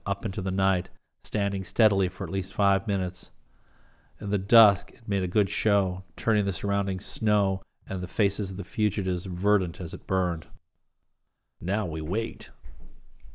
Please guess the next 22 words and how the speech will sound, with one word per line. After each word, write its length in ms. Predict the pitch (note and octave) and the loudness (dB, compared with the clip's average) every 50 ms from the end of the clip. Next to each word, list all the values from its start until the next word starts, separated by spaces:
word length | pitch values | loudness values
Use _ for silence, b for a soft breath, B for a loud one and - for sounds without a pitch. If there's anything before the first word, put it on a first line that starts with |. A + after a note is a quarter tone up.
| - - - - | -14 -16 -16 -16
Kimber's 380 | - - G#2+ F#2+ F#2+ F#2+ F#2 F2+ | -8 -6 -4 -2 -2 -2 -2 -2
voice 340 | F#2 G2 G2 G2+ F#2+ F#2+ - | -2 0 0 0 0 0 -2
held 180 | - F#2+ F2 | -4 -2 -2
a 40 | F2+ | -4
faint 300 | - - - G2 F2+ F2 | -4 -2 -2 -2 -2 -2
shadow 440 | - - - G#2 G2 F#2+ F#2 F#2 F2+ | -4 -4 0 2 2 2 2 2 0
of 120 | F2 F#2 | -2 -2
old 220 | G2 F#2 F2+ F2+ - | -2 -2 -2 -2 -4
humor. 440 | - G2+ F#2+ F#2+ F#2 F#2 E2+ E2+ b b b b b b b b b b b b b - | -4 -2 -2 -2 -2 -2 -4 -6 b b b b b b b b b b b b b -10
"The 80 | F2+ | -6
boys 320 | E2+ E2+ G2+ A2 A#2 A2+ G2+ | 0 4 6 6 6 6 4
will 80 | G#2 | 2
be 100 | F2+ G2+ | 0 0
down 240 | F#2 G2 G2 G2 F2+ | 0 0 0 -2 -2
to 60 | E2+ | -4
pick 260 | D#2+ - - G#2+ - G#2 | -6 -6 -8 -6 -6 -6
us 220 | G2+ F#2+ - - | -6 -4 -4 -4
up 140 | A2 G#2 - | -4 -4 -6
before 320 | - F2+ - - F#2 E2 | -8 -12 -10 -10 -10 -8
packs 460 | - - - B2 G#2+ F2+ E2+ - - | -6 -4 -2 -2 -2 -2 -4 -8 -10
can 180 | - - E2 D#2+ | -10 -10 -10 -10
connect." 540 | - - F2+ F#2 F#2+ E2+ D2+ - - - | -8 -6 -6 -4 -4 -6 -8 -12 -16 -20